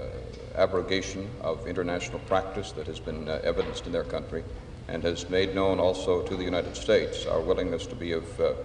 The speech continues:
of assistance in, uh, any practical way we can to, um, uh, aid, uh, citizens of the United States in,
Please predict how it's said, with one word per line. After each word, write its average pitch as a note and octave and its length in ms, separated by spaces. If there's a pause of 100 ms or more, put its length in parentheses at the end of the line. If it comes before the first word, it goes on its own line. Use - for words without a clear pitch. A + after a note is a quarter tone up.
(360)
of F2 100
assistance F2+ 640
in, D#2+ 240
uh, D#2 120
any E2+ 200
practical F#2 560
way F2 160
we D#2 160
can F2 500 (460)
to, E2+ 100 (220)
um, - 20
uh, C#2 1300
aid, F#2+ 260
uh, - 40 (1080)
citizens A2 320
of - 80
the E2+ 100
United E2 280
States E2 280 (140)
in, E2+ 60